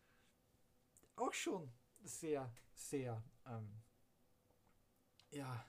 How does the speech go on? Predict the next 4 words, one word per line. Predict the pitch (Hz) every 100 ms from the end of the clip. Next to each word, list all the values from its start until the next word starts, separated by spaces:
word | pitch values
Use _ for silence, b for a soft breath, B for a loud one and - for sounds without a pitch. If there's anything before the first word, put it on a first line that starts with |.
| B B B - - - - - - - B B B B
sehr | - 131 143
wahrscheinlich. | 135 117 127 120 117 117 - - - - - - B B B B B B B B - -
Unglaublich | 175 180 208 208 - - - - - - - - -
eigentlich. | 156 131 120 104 -